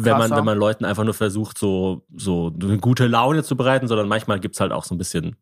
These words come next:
Speaker 1: Real Talk.
Speaker 2: Der Biber Burnout Bär.
Speaker 1: <laughs> Und, ähm, da schreiben jetzt immer mal wieder Leute so, „Ah, einerseits redet der von Burnout, andererseits macht er so viel oder machen sie so viel.“ Ähm,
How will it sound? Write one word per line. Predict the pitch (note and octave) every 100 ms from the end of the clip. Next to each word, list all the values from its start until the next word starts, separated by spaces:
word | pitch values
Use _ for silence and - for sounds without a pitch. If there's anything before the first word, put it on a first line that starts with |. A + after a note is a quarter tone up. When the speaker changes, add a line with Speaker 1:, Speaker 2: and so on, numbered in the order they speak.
| _
Speaker 1:
Real | G#2+ D3
Talk. | D#3 C#3+ C#3 - - -
Speaker 2:
Der | G#3
Biber | G3 A3 C4 A#3+ A3 A3 G3+
Burnout | G#3+ B3+ A#3 F#3+ F3+
Bär. | F3 D#3 C#3+ C#3+ -
Speaker 1:
<laughs> | - F#3+ - D#3+ - - - - - - - -
Und, | - B2+ B2+ A#2+ - - -
ähm, | A2+ A#2 A#2 A2
da | A#2 B2 C3 B2+ A#2 - - -
schreiben | - - - C3 C3
jetzt | A#2+
immer | C#3
mal | C#3 B2
wieder | B2
Leute | A#2+ A#2+ A2
so, | A2+ A2 - _ - -
„Ah, | C#3+ D3+ C#3
einerseits | C#3 D3 C3 C3 C3 -
redet | B2 B2+ C3
der | B2+
von | - A#2
Burnout, | A2+ C3+ D3+ C#3+ C#3+ C#3+ -
andererseits | A#2 C#3 B2 B2 B2
macht | A#2+ C3 -
er | A2+ G#2+
so | A2
viel | - B2 B2 C3+ D3+ F#3+
oder | A2+ A2+ G#2+ G2+
machen | G#2 A#2 A2+
sie | A2 B2+
so | A#2+
viel.“ | - A#2 C3 D#3+ - - - - _
Ähm, | A#2 A#2 A#2 A#2 A2+